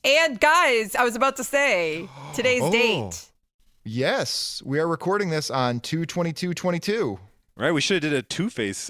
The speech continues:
Speaker 3: comic instead of a Joker comic.
Speaker 1: It's
Speaker 2: Yeah.
Speaker 1: kind of a Two-Face.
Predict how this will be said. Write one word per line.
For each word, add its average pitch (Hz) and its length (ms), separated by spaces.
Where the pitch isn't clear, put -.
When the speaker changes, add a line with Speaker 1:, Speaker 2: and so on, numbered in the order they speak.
Speaker 3:
comic 92 380
instead 101 240
of 92 80
a 95 60
Joker 104 340
comic. 82 540
Speaker 1:
It's 120 160
Speaker 2:
Yeah. 131 40
Speaker 1:
kind - 220
of 571 100
a 381 60
Two-Face. 196 920